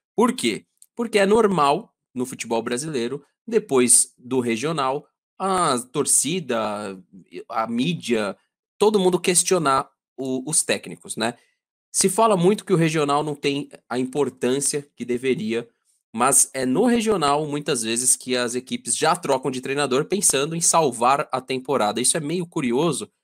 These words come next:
porque se o regional não vale nada, por que que tem,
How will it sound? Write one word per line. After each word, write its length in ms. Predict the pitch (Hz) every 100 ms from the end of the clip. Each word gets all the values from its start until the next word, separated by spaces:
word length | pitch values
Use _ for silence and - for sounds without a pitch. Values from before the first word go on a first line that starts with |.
| _ -
porque 220 | 127 160
se 80 | 165
o 40 |
regional 340 | 175 170 170 202
não 100 | 180
vale 220 | 151 135
nada, 460 | 131 170 143 107 _ _ _
por 100 | 147
que 120 | 175
que 80 | 214
tem, 200 | 190 165